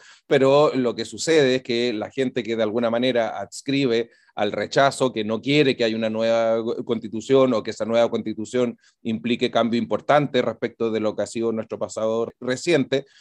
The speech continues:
de alguna manera se cuelga de esos hechos para instalar la idea del miedo.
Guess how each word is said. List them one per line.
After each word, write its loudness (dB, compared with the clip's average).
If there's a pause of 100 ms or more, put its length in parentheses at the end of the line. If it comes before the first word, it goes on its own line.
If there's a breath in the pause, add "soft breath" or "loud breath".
(140)
de 6
alguna 4
manera 4
se -4
cuelga 2
de -2
esos -8
hechos -2 (360)
para 4
instalar 0
la 0
idea -2
del -2
miedo. -10